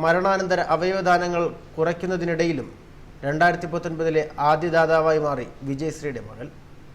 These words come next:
മകൻ അമൽരാജിന്റെ മസ്തിഷ്ക മരണം സ്ഥിരീകരിച്ചതോടെ സംസ്ഥാന മരണാനന്തര അവയവദാന ഏജൻസിയായ കെ എൻ ഒ സിയിലെ പ്രവർത്തകർ കുടുംബാംഗങ്ങളോട് അവയവദാനത്തിന്റെ പ്രസക്തി അറിയിച്ചതോടെ വിജയശ്രീ അവയവദാനത്തിനുള്ള സമ്മതം അറിയിക്കുകയായിരുന്നു. തുടർന്ന്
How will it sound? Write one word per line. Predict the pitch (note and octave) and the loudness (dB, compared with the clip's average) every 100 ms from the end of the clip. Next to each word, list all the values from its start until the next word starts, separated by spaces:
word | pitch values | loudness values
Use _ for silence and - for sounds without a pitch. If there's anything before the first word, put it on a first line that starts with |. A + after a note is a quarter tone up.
| D#3 | 0
മകൻ | E3 G3+ F#3 - E3 | 2 2 -2 -4 0
അമൽരാജിന്റെ | F#3 F#3 G3 F#3 F3+ F3+ - D3+ | 2 4 4 2 0 -2 -2 -4
മസ്തിഷ്ക | D#3+ - F#3 - G3+ | -4 -4 -10 -4 -2
മരണം | F#3 F3 F3 E3+ | -2 -2 -4 -4
സ്ഥിരീകരിച്ചതോടെ | E3+ E3 F3 F3+ E3+ D#3+ C3 G2 - - - - | -4 0 0 -2 0 0 0 -6 -14 -20 -20 -6
സംസ്ഥാന | E3 E3 - F3+ F3 D#3+ C#3+ | -4 -4 0 0 2 -2 -4
മരണാനന്തര | D#3 D#3+ F3 F3+ F3+ E3 C#3+ D#3 | -2 0 0 0 0 0 2 2
അവയവദാന | E3+ F3 E3+ E3+ D3+ | 2 0 2 2 2
ഏജൻസിയായ | E3 E3+ E3 E3 D#3 D3+ D3+ - - | -2 -4 -4 0 2 4 0 -4 -2
കെ | E3+ F#3 | 0 0
എൻ | F#3+ | 0
ഒ | F#3 | -4
സിയിലെ | F#3 F3 E3+ E3+ | -2 0 0 0
പ്രവർത്തകർ | D#3 E3 E3 D#3+ D3 - - | -2 -2 -2 0 0 -4 -8
കുടുംബാംഗങ്ങളോട് | D#3 D#3+ E3+ F3 E3+ E3 D#3+ D3+ B2 C#3+ | -4 0 4 4 2 2 4 4 2 0
അവയവദാനത്തിന്റെ | D#3 E3+ E3+ E3 D3+ D#3 D#3 | 0 2 2 2 0 -4 -4
പ്രസക്തി | C#3+ E3 D#3+ D3 - | -4 -6 -6 -8 -6
അറിയിച്ചതോടെ | C#3 D#3 D3+ D#3 C#3+ A#2+ - - - - | -4 -4 -4 -4 -2 -4 -8 -20 -20 -8
വിജയശ്രീ | C#3+ D3 E3 E3 D#3 A2+ C3+ | -6 -2 -4 -4 -8 -6 -2
അവയവദാനത്തിനുള്ള | D3 D#3+ D#3+ D#3 C#3+ D3+ D3+ - | 0 2 2 0 -2 -4 -4 -4
സമ്മതം | C#3+ C#3+ C3 C3 | -4 -4 -4 -6
അറിയിക്കുകയായിരുന്നു. | C3+ C#3+ C#3 C3 B2 G#2+ A2 C#3 - - - - | -8 -8 -10 -10 -8 -8 -10 -12 -12 -18 -20 -14
തുടർന്ന് | C#3 C#3+ D3 | -8 -4 -4